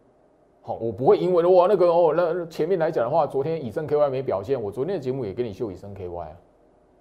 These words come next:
啊，这张股票后面怎么卖，我的会员才会知道。九阳这张股票后面怎么卖，我的会员才会知道。我只告诉你，我们在寻找的，甚至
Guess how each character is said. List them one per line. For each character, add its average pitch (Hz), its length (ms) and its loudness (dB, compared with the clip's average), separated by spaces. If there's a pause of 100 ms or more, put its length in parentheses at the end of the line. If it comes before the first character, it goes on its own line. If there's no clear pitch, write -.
(200)
啊， 143 60 0
这 151 120 0
张 143 140 0
股 98 80 -10
票 113 140 -6
后 123 120 -2
面 107 140 -12
怎 - 100 -20
么 78 100 -18
卖， 95 200 -10 (1300)
我 92 100 -10
的 92 60 -8
会 107 160 -6
员 82 100 -10
才 85 140 -16
会 92 140 -12
知 87 160 -20
道。 80 200 -10 (1600)
九 104 240 -4
阳 104 260 -4 (640)
这 160 160 -2
张 143 140 -4
股 92 120 -12
票 117 180 -2
后 135 200 0
面 120 160 -6
怎 82 120 -18
么 80 100 -14
卖， 98 220 -6 (680)
我 95 120 -6
的 92 80 -4
会 113 200 -2
员 85 120 -10
才 82 200 -12
会 98 140 -10
知 87 180 -20
道。 82 200 -14 (800)
我 190 100 -2
只 - 120 -6
告 135 200 0
诉 107 240 -10
你， 82 100 -16 (680)
我 110 120 -4
们 104 200 -8
在 147 180 2
寻 107 380 -10
找 87 280 -8
的， 87 200 -12
甚 151 280 -2
至 117 240 -8